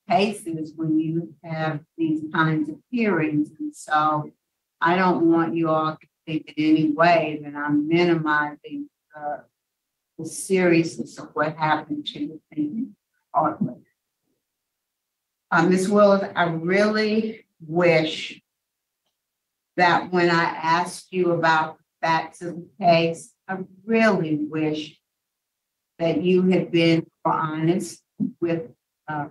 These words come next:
the board, but really more honest with yourself. And I think,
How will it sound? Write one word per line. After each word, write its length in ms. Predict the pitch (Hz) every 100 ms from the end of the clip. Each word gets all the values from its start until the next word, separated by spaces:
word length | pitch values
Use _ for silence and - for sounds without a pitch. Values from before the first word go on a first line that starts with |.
| -
the 200 | - 156
board, 680 | 156 170 170 170 180 - _ _ _ _ _ _
but 180 | 208 202
really 320 | 247 254 214
more 240 | 196 196
honest 600 | 190 175 180 180 - - -
with 220 | 202 -
yourself. 580 | 196 - 190 190 233 - _ _ _ _ _ _ _ _ _ _ _ _ _ _ _ _ _ _ _ _ _ _ _ -
And 520 | 180 175 170 165 160 -
I 180 | 165 165
think, 440 | - 208 208 202